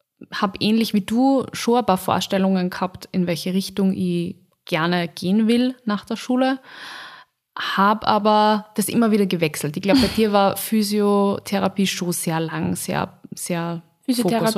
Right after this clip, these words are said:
Speaker 1: oder?
Speaker 2: war massiv lang mein Fokus, also die ganze Oberstufe lang
Speaker 1: Okay.
Speaker 2: war ich überzeugt, dass ich Physiotherapeutin werden will.
Speaker 1: Gut, dann habe ich das eh nur so in, richtig in Erinnerung. Und bei mir hat schon immer wieder gewechselt. Also ich wollte mal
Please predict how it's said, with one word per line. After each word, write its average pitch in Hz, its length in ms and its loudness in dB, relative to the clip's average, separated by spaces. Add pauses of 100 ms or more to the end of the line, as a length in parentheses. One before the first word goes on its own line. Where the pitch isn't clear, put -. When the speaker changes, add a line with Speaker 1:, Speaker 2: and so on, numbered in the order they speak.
Speaker 1:
oder? 214 100 4
Speaker 2:
war 208 80 0
massiv 202 500 -2
lang 196 260 -2
mein 190 120 -4
Fokus, 190 400 -8
also 185 300 -4
die 190 180 -6
ganze 185 340 -6
Oberstufe 196 500 -2
lang 185 320 0
Speaker 1:
Okay. 190 100 0
Speaker 2:
war 196 160 4
ich 196 100 0
überzeugt, 190 460 -4
dass 185 100 -2
ich 185 80 -4
Physiotherapeutin 185 960 -2
werden 180 260 -6
will. 185 200 -8 (340)
Speaker 1:
Gut, 190 180 -6 (200)
dann 185 160 0
habe 196 100 4
ich 202 60 2
das 196 120 -4
eh - 80 -2
nur 240 160 0
so 240 200 0
in, 233 260 0
richtig 214 400 -4
in 214 120 0
Erinnerung. 214 580 2 (460)
Und 214 460 0
bei 208 120 2
mir 233 520 4
hat 208 140 -2
schon 214 220 0
immer 262 180 4
wieder 262 140 2
gewechselt. 240 500 -2
Also 185 180 -2
ich 175 120 -2
wollte 175 240 -6
mal 156 240 -6